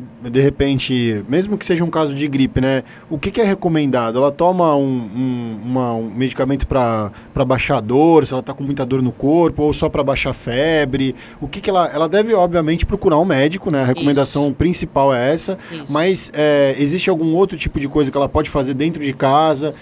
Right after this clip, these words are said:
Speaker 1: evitando esse convívio?
Speaker 2: Se, se ela, é, tá tendo só uma febrícula, é, uma coriza, um, um, um sintoma mesmo de resfriado,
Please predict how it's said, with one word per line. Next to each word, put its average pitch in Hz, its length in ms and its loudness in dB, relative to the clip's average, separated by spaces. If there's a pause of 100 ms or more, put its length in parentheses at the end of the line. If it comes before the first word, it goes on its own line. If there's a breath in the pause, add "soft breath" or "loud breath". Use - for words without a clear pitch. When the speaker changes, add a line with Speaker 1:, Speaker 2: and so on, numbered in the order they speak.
(200 loud breath)
Speaker 1:
evitando 151 540 2
esse 151 160 -6
convívio? 147 800 0
Speaker 2:
Se, - 180 -12
se 247 140 0
ela, 285 460 2
é, 190 220 0
tá 196 180 -6
tendo 196 400 -6
só 208 300 -4
uma 185 160 -6
febrícula, 175 1120 -4 (400 loud breath)
é, 160 360 -2
uma 185 180 -8
coriza, 180 600 -2 (100)
um, 165 60 -12
um, 254 440 -10 (220)
um 247 80 -8
sintoma 294 680 -2
mesmo 233 280 -2
de 190 180 -8
resfriado, 175 800 -4